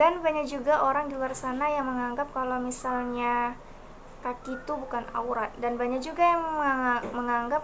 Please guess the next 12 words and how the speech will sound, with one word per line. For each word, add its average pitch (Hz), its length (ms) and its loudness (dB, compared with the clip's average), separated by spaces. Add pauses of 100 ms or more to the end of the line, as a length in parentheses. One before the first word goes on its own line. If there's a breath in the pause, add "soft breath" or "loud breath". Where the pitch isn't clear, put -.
(220)
aurat 262 320 0
itu - 160 -6
hanya 330 240 0
rambut. 294 560 2 (160)
Jadi 277 160 -2
banyak 277 320 2
yang 277 240 -4 (280)
hanya 269 240 0
menutupkan 254 560 -2
rambutnya 240 400 -2
saja, 240 240 -6
tapi 262 320 -6